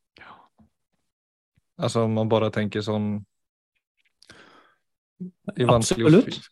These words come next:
Speaker 2: fi-, ja.
Speaker 1: Absolutt. Det kan jo være, altså, det er jo egentlig det du selv beskriver, altså, når du plutselig, du falt jo inn i det egentlig som et sjokk,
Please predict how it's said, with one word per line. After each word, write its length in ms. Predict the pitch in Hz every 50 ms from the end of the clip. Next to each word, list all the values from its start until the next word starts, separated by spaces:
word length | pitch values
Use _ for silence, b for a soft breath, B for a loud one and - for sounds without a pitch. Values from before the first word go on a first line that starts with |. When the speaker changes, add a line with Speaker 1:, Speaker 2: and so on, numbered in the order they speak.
| _ -
Speaker 2:
fi-, 100 | - - _ - 139 131
ja. 180 | 120 120 120 - _ _ _ _ _ _ _ _ _ _ _ _ _ -
Speaker 1:
Absolutt. 680 | - 147 120 - - - - 151 165 - - - - - _ -
Det 80 | - 160
kan 140 | 151 165 156
jo 60 | 156
være, 1000 | 156 143 131 123 123 123 135 135 131 131 131 127 127 131 127 127 127 127 123 123 165 -
altså, 240 | 143 - 170 170
det 100 | 170 160
er 100 | 147 139
jo 80 | 165 196
egentlig 380 | 180 147 135 131 135 143 139 135
det 180 | 131 131 131
du 280 | 123 127 123 123 123 127
selv 260 | - - 123 120 120
beskriver, 520 | 117 131 123 - - 113 113 117 123 147 151
altså, 160 | 139 - - -
når 200 | 139 135 135 127
du 100 | 123 123
plutselig, 680 | 123 - 135 120 - - - - 120 120 127 131 123 104 - _ _ _ _ _ _ _ _ _ _ _ -
du 320 | 151 131 147 160 151 131 123 123 123 123 127 -
falt 600 | - - - - - - - 131 120 117 - -
jo 60 | 151 139
inn 120 | 123 123
i 80 | 127 127
det 100 | 135 131
egentlig 280 | 123 110 - 131 127 123
som 200 | - 127 123 127
et 80 | 123 -
sjokk, 340 | - - 190 190 - _